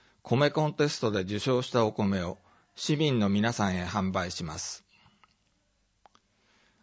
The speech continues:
あれもこれも本気の子育ての街。十和小学校跡地に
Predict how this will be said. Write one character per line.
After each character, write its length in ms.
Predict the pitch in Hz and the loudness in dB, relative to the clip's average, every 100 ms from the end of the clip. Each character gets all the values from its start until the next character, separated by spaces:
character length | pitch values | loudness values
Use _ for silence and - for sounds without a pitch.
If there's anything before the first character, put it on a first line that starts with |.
| - | -2
あ 140 | 92 | 4
れ 100 | 127 | 6
も 200 | 143 135 | 6 2
こ 140 | 131 | 4
れ 120 | 120 120 | 4 6
も 280 | 110 110 - | 4 0 -2
本 260 | 123 151 | -2 -2
気 160 | 151 151 | 0 0
の 160 | 139 | 0
子 120 | 131 120 | -2 0
育 280 | 131 131 | 2 2
て 100 | 131 | 2
の 120 | 107 92 | 0 0
街。 400 | 87 87 92 - _ _ _ _ _ _ _ _ _ _ _ _ - - _ _ _ _ _ - | -4 -6 -12 -12 _ _ _ _ _ _ _ _ _ _ _ _ -20 -20 _ _ _ _ _ -2
十 200 | 120 143 | 4 6
和 160 | 156 | 6
小 220 | 156 147 | 4 2
学 220 | 147 156 - | 2 -2 0
校 240 | 127 107 | 0 2
跡 200 | 107 107 | 0 -2
地 160 | 98 90 | -4 -4
に 220 | 87 | -4